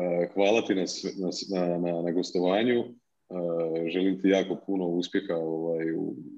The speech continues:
u ka-, u karijeri dalje i u, naravno u životu i s-, sa, sa završetkom kuće.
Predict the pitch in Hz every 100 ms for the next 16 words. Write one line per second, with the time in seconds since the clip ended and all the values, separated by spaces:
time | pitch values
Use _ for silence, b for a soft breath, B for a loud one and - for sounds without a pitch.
0 | _ - - - - - _ - 87 -
1 | 87 92 95 87 90 82 82 80 80 82
2 | 87 82 78 82 85 85 - 78 78 -
3 | - - - 85 87 87 87 - 92 -
4 | - 107 104 113